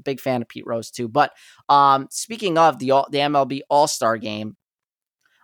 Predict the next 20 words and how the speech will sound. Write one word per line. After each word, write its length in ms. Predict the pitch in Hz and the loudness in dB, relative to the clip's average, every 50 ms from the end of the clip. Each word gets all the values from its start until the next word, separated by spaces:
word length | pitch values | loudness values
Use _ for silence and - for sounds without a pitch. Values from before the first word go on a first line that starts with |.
| _ - | _ 0
I 140 | 139 147 | 0 0
saw 320 | 143 - - 185 185 180 160 | 0 0 2 4 4 4 4
earlier 460 | 180 165 175 175 180 170 156 147 135 | 4 4 4 4 4 2 0 0 0
this 280 | 120 139 139 - - 139 | -2 -2 -4 -4 -6 -4
week 260 | 147 160 151 127 - | -4 -2 -2 -4 -2
was 180 | 123 135 123 | -2 -2 -2
the 140 | 127 131 127 - | -2 -4 -4 0
anniversary. 760 | 143 139 143 147 143 120 135 135 143 135 - - 120 117 117 | 0 2 2 2 2 2 2 2 2 2 0 -4 -4 -4 -2
I'll 160 | 104 107 120 | 0 0 0
never 440 | 123 127 127 127 131 135 131 147 147 | 0 0 0 2 2 2 2 0 -4
forget 400 | 135 - - 135 123 131 123 - | -4 -6 -8 -2 0 0 -2 -2
this. 160 | - 110 - | -4 -8 -4
I 100 | 110 120 | -4 -4
ca-, 180 | 123 - - - - | -4 -6 -8 -4 -4
I 80 | 151 | -4
can't 280 | 135 - - 165 165 160 | -4 -2 -4 -4 -4 0
quite 220 | - 170 165 147 | 0 0 2 2
remember 300 | 143 147 143 143 139 151 | 0 0 0 0 0 0
the 80 | 151 165 | -2 -2
year, 340 | 156 147 131 127 123 123 | -2 0 0 0 0 -2